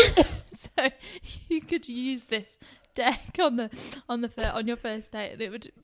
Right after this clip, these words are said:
<laughs> break, break the ice. Sorry.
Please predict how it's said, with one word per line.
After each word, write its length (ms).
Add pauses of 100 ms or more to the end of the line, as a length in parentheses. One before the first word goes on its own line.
(120)
<laughs> 840
break, 240 (760)
break 180
the 80
ice. 320
Sorry. 340